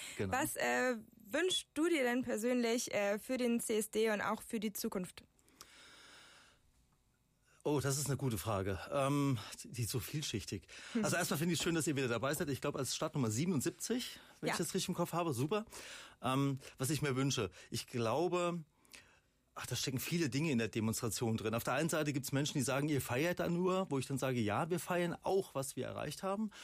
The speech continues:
Speaker 1: aber wir haben eben noch nicht alles erreicht.“ Es gibt, wie gesagt, eine Menge Baustellen und die wollen wir auch einfordern.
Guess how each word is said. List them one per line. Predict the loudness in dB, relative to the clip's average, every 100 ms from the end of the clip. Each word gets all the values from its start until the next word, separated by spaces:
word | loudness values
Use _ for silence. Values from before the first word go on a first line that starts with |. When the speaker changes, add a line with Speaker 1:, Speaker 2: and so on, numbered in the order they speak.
| -4
Speaker 1:
aber | 0
wir | 0
haben | 0
eben | 0 0
noch |
nicht | 0 0
alles | -2 0
erreicht.“ | 0 0 0
Es | -2
gibt, | -2 -4 0
wie | 0
gesagt, | 0 -4 0
eine | 2
Menge | 2 2
Baustellen | 0 0 0 2
und | 2 0 0
die | 2
wollen | 2
wir | 2
auch | 0
einfordern. | -2 -2 0 0 0 -4